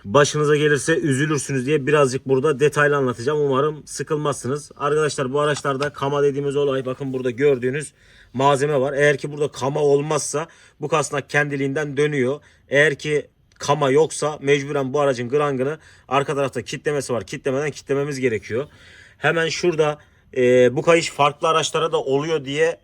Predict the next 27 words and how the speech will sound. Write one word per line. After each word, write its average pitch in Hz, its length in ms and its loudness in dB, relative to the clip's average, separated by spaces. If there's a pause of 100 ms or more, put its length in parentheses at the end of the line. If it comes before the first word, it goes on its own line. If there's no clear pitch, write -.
(560)
sanırsam. 143 760 -2 (520)
Bakın 120 280 -6
burada 139 200 0
bir 139 60 -10
tane 147 220 0
çizgi 143 420 -4
var. 247 140 2 (340)
Ama 147 200 2
bizim 147 200 -6 (280)
baz 147 240 2
alacağımız 139 440 0
çizgi 139 380 -6
bu 135 160 -6
değil. 151 280 0 (380)
Hemen 160 280 -4
şurada 147 400 -2
ben 143 240 -2
beyaz 147 260 2
nokta 147 260 -6
koymuşum 156 440 -4
ya. 117 100 -2
Bakın 117 240 -6
burada 139 180 -4
da 135 80 -2
kasnakta 131 480 -6
işaret 123 380 -6
var. 170 120 -6